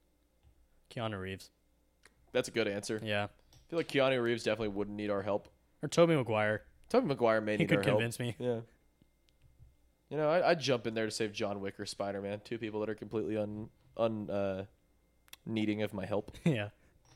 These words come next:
Speaker 2: But, yeah, that, that, those are the two I would save. I would definitely fight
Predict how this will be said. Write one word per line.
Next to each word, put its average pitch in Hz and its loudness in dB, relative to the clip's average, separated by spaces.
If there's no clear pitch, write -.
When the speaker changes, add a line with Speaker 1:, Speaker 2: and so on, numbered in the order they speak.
Speaker 2:
But, 147 -4
yeah, 160 6
that, 170 6
that, 160 4
those 165 4
are 165 -6
the 139 -8
two 147 2
I 135 8
would 127 4
save. 120 4
I 131 4
would 135 4
definitely 120 2
fight 117 2